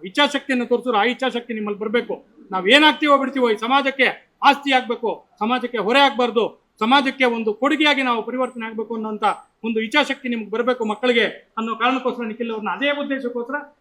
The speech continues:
ಇವತ್ತು ನಿಮ್ಮನ್ನ, ಆ, ಕರೆಸಿದ್ದೀವಿ ಸರ್. ಹಾಗಾಗಿ ನಿಖಿಲ್ ಅವರು ಕೂಡ ಇವತ್ತು ಈ ಕಾರ್ಯಕ್ರಮಕ್ಕೆ ಬಂದಿದ್ದಾರೆ. ಅವ್ರಿಗೂ ಕೂಡ ನಮ್ಮ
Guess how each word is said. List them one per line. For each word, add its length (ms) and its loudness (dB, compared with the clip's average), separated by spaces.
ಇವತ್ತು 220 -2
ನಿಮ್ಮನ್ನ, 280 -4
ಆ, 260 -2
ಕರೆಸಿದ್ದೀವಿ 480 -2
ಸರ್. 320 -4
ಹಾಗಾಗಿ 300 0
ನಿಖಿಲ್ 300 -2
ಅವರು 160 4
ಕೂಡ 160 -4
ಇವತ್ತು 200 -2
ಈ 40 -6
ಕಾರ್ಯಕ್ರಮಕ್ಕೆ 480 -6
ಬಂದಿದ್ದಾರೆ. 400 -4
ಅವ್ರಿಗೂ 220 2
ಕೂಡ 180 -2
ನಮ್ಮ 180 0